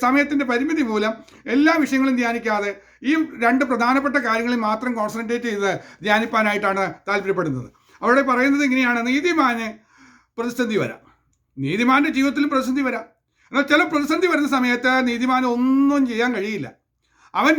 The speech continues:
എന്ത് ചെയ്യണമെന്നറിയാതെ പകച്ചിരിക്കുന്ന സമയത്ത് അതിനുള്ള പ്രതിക്രിയയായി ദൈവം പ്രവർത്തിക്കും. ദൈവം പ്രവർത്തിച്ചാൽ പ്രതിസന്ധി പരിഹരിക്കപ്പെടും. ഇതാണ് അതിൻ്റെ സത്യം.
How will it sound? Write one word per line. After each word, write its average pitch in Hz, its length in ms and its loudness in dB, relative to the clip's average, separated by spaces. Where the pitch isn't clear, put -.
എന്ത് 294 160 2
ചെയ്യണമെന്നറിയാതെ 269 800 2
പകച്ചിരിക്കുന്ന 254 680 -2
സമയത്ത് 151 480 -4
അതിനുള്ള 330 440 4
പ്രതിക്രിയയായി 320 880 2
ദൈവം 262 320 0
പ്രവർത്തിക്കും. 147 420 -12
ദൈവം 185 380 0
പ്രവർത്തിച്ചാൽ 214 480 -2
പ്രതിസന്ധി 185 420 -8
പരിഹരിക്കപ്പെടും. 269 640 2
ഇതാണ് 254 320 0
അതിൻ്റെ 254 220 -4
സത്യം. 135 240 -8